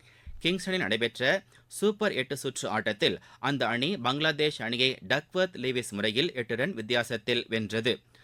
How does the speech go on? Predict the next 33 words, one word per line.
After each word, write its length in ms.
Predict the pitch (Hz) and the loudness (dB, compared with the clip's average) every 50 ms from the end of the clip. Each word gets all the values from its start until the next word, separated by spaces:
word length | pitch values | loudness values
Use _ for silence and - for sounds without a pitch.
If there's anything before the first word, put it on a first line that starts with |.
| - - - | -20 -18 -8
முன்னதாக 640 | - 165 180 180 170 151 139 127 - 147 156 202 208 - - | -4 -2 0 2 2 2 2 2 2 0 -2 -2 -2 -2 0
டாஸ் 280 | 165 160 185 208 202 - | 2 2 2 2 0 -4
வென்ற 320 | 175 151 143 135 143 147 | -6 -6 0 2 4 4
ஆப்கானிஸ்தான் 840 | - - 101 113 123 - - 127 120 117 110 - - 185 156 - - | 4 2 0 -2 -4 -4 -4 -2 -2 -2 -2 0 2 2 2 2 0
முதலில் 420 | - 135 143 139 131 135 131 - | -2 -4 -2 -2 -2 -2 -2 -2
பேட் 300 | 87 104 117 117 113 - - | 0 2 2 2 2 0 -2
செய்தது. 380 | 117 110 110 131 120 120 104 - _ - - - - - - | -2 0 2 2 2 0 0 -4 _ -20 -20 -20 -20 -10 -4
நிர்ணயிக்கப்பட்ட 720 | 131 135 139 135 143 147 135 - 131 - 135 110 - 135 131 | -2 0 2 2 2 0 0 0 -2 -2 0 2 2 2 2
இருபது 360 | 98 113 120 120 123 117 104 | 2 0 0 0 0 0 0
ஓவரில் 420 | 98 110 110 101 104 117 135 - | 2 2 2 2 2 2 2 0
அந்த 320 | - - 127 135 135 143 151 | 0 0 -2 0 2 2 2
அணி 280 | 120 123 135 139 131 | 2 2 2 0 0
ஐந்து 300 | - 113 117 117 107 107 | 0 -2 -4 -2 -4 -4
விக்கெட் 340 | 101 120 131 - 196 190 - | -4 -4 -4 -2 -4 -2 -2
இழப்பிற்கு 640 | - 107 110 110 - 107 104 110 - - 156 107 87 - - - - | -2 -2 -2 -2 -2 -4 -4 -2 0 2 2 2 0 -2 -10 -12 -6
நூற்று 300 | 143 180 214 208 240 226 | -4 -4 -2 -2 -4 -6
பதினைந்து 440 | - 202 180 165 160 151 107 98 92 | -4 -4 -4 -4 -4 -4 -4 -2 0
ரன் 220 | 110 123 135 127 - | 2 2 2 0 -2
எடுத்தது. 500 | 110 110 113 107 - 120 127 117 104 - _ _ _ - - - - - 98 | -4 -4 -2 0 2 2 2 2 0 0 _ _ _ -20 -20 -20 -20 -2 2
டக்வர்த் 480 | 117 135 143 - - 160 165 165 - - | 2 2 2 0 -2 -4 -4 -4 -4 -4
லூயிஸ் 340 | 131 127 120 127 113 - | -2 -2 -2 -2 -4 -4
முறையில் 440 | - 113 110 107 101 113 147 202 208 | -4 -2 0 0 2 2 2 0 0
பத்தொன்பது 480 | - 123 127 - 175 170 170 175 151 104 | -2 -4 -4 -2 -4 -4 -2 -4 -4 -4
ஓவரில் 400 | 87 95 95 101 123 156 107 - - - - - - | -4 -2 0 2 2 2 0 0 -4 -12 -18 -10 -6
நூற்று 340 | 143 175 202 196 - 226 | -4 -2 -2 -2 -2 -4
பதினான்கு 420 | 208 175 160 165 147 143 123 92 95 | -4 -4 -2 0 0 0 0 0 0
ரன் 180 | 107 127 170 | 0 0 0
எடுத்தால் 480 | - - 120 120 - - 127 131 135 - | 0 -2 -4 -4 0 2 2 2 2 2
வெற்றி 340 | 95 113 127 - - - 196 | 0 -4 -4 -4 -2 -2 0
என்ற 220 | 185 165 139 107 | 0 0 -2 -2
இலக்குடன் 540 | 85 92 101 107 107 - 113 123 160 196 202 | -2 -2 -2 -2 -2 0 0 0 0 0 -2
பின்னர் 280 | - 156 180 196 190 - | -4 -4 -2 -2 -2 -2
களமிறங்கிய 540 | 107 113 120 123 123 120 123 120 113 123 | -2 0 0 0 0 -2 -2 0 0 0